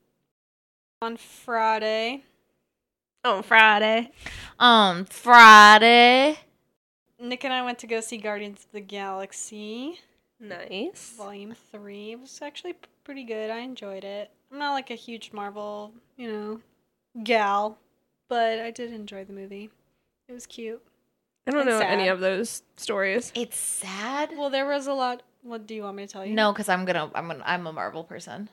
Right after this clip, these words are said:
Speaker 3: I won't go to see the theaters to see it, but I'll watch it, like, on my own time.
Speaker 1: It was sad 'cause you get to learn about, like, Rocket's backstory.
Speaker 3: Aww.
Speaker 1: And it's not great.
Speaker 2: Is that the little raccoon?
Speaker 3: Yeah, that's
Speaker 1: Yeah.
Speaker 3: Bradley Cooper.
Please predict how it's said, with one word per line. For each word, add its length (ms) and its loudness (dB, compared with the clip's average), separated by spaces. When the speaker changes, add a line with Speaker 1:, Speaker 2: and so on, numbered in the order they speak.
Speaker 3:
I 80 -4
won't 180 -2
go 160 -2
to 80 -12
see 160 -10
the 160 -8
theaters 360 -10
to 80 -16
see 120 -10
it, 100 -8
but 120 -6
I'll 100 -4
watch 260 -6
it, 120 -10
like, 240 -10
on 60 -14
my 120 -12
own 120 -14
time. 280 -14
Speaker 1:
It 60 -12
was 180 -8
sad 480 -2
'cause 480 -14
you 140 -20
get 280 -12
to 120 -16
learn 320 -14
about, 680 -12
like, 220 -12
Rocket's 600 -16
backstory. 1160 -14
Speaker 3:
Aww. 1040 -8
Speaker 1:
And 180 -8
it's 120 -8
not 200 -14
great. 340 -18
Speaker 2:
Is 100 -10
that 140 -8
the 80 -8
little 220 -6
raccoon? 460 -8
Speaker 3:
Yeah, 360 0
that's 200 -6
Speaker 1:
Yeah. 60 -16
Speaker 3:
Bradley 360 0
Cooper. 560 -8